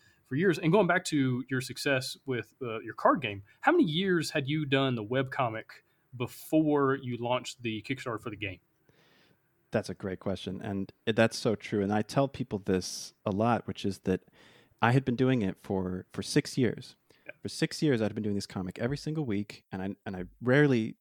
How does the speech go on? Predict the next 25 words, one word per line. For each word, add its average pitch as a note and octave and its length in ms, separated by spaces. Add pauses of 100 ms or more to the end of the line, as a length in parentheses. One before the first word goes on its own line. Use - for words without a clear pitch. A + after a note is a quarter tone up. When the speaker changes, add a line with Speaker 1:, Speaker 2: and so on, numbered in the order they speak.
(100)
Speaker 2:
asked A2 260
for G2 120
anything A2 340
in F#2+ 100
return. - 400 (220)
I - 80
just - 260
put - 140
it F#2+ 80
out F#2 160
there, F#2 100
put - 160
it F2+ 80
out F2+ 160
there, - 80
put - 160
it G#2 60
out C3+ 160
there, A#2 300 (100)
partly F3 300
because G#2+ 720 (220)
it - 60
was G#2 100
a G2 60
habit, A#2+ 420